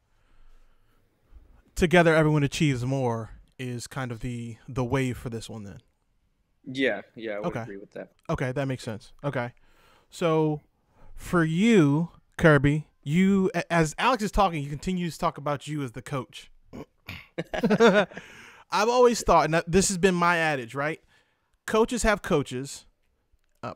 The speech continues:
Speaker 1: players have coaches. The greatest millionaires on this, in this world have coaches in some areas of their life. How does one go about finding the right coach? Like, Alex,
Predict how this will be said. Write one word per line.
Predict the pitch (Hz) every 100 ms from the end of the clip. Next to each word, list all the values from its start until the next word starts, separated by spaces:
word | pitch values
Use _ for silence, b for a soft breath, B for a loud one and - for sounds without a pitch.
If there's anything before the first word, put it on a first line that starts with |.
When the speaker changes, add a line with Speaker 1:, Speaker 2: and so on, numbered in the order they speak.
| -
Speaker 1:
players | 208 196 180
have | 156 135
coaches. | 135 123 123 123 - - _ _ _ _ _
The | 143
greatest | 135 139 170 185 170 160
millionaires | 170 170 165 160 147 139 - - -
on | 143 139 131
this, | 151 -
in | 170
this | 160 143
world | 139 151 135
have | 131 135
coaches | 165 143 123
in | 127
some | - 170 151
areas | 147 135
of | 120
their | 123
life. | 120 113 - - - - _ _ _ _ _ _ _ _
How | - 180 233
does | 233
one | 190 196 180
go | 156 175
about | 160 156 -
finding | - 165 165 156 147 135
the | 131
right | 131 131 -
coach? | - 143 - - - _ _ _ _ _ _
Like, | 143 147 135 - _ _
Alex, | - 165 185 175